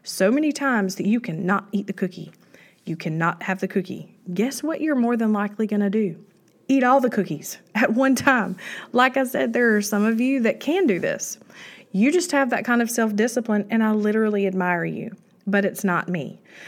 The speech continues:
For myself, I find that if I change the narrative, I get to focus on the abundance of things that I can have,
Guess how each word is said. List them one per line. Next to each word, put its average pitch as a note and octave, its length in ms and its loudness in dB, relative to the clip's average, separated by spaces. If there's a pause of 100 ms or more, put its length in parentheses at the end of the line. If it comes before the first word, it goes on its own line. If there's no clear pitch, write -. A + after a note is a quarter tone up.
(120)
For G#3+ 180 0
myself, A3 720 2
I G#3+ 140 2
find A#3 300 2
that G3+ 100 2
if F#3+ 120 -4
I A3+ 120 -2
change C4 540 -2
the B3 80 0
narrative, G3+ 680 0 (560)
I B3 120 6
get C#4 320 0
to A3+ 120 2
focus A#3 500 -2
on A#3 140 2
the G#3+ 140 4
abundance G#3 560 0
of C4 120 -2
things C4 340 0
that G#3 120 -2
I E3 100 -4
can D4 440 -2
have, E3 420 -4